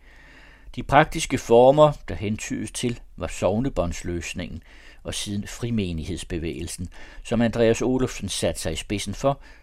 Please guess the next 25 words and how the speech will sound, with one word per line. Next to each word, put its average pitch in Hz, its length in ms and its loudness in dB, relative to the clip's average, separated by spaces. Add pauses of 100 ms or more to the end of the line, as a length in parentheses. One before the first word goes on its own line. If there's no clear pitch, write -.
(120)
og 127 100 -8
som 98 280 -2
vandt 98 220 0
god 117 160 -2
tilslutning 85 760 -6
mellem 82 200 -6
folk - 380 -4
i - 40 -14
sognet. - 400 -6 (2250)
Man 135 140 2
havde 156 180 8
muligvis 156 460 2
ikke 165 180 4
megen 127 280 4
forstand - 480 -4
på - 120 -8
sagens - 520 -4
åndelige 107 420 -4
betydning, - 580 -10 (320)
det 87 140 -6
som 85 160 -4
Andreas 90 460 -4
Olufsen 95 520 -4
kaldte 76 360 -4 (180)
folkeforåret 87 1040 -2